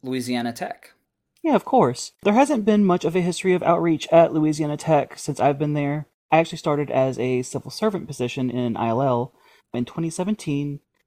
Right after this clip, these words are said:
Speaker 2: and shortly after I started, we lost our director and, and another librarian, Kevin Kucha, who was greatly missed. Both of them, really.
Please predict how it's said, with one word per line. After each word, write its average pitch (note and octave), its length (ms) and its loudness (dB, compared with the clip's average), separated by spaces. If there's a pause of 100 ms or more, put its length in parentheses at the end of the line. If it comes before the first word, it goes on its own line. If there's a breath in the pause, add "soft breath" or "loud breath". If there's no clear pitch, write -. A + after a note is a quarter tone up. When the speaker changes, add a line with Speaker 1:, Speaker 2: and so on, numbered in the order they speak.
(120)
Speaker 2:
and C3+ 260 2
shortly D#3 380 2
after D3 260 0
I B2 120 2
started, F#3+ 480 0
we C#3+ 140 -2
lost C3+ 280 0
our A#2+ 200 -2
director C#3 640 -2 (120)
and, B2 340 0
and B2 340 -4 (180)
another C3 380 -2
librarian, A#2+ 500 -2
Kevin A2+ 260 -8
Kucha, B2 340 -8
who A2 60 -6
was G2 220 -10
greatly A2+ 260 -4
missed. G#2 320 -6 (680 soft breath)
Both - 200 6
of - 60 -10
them, G#2 100 -2
really. A#2 280 -2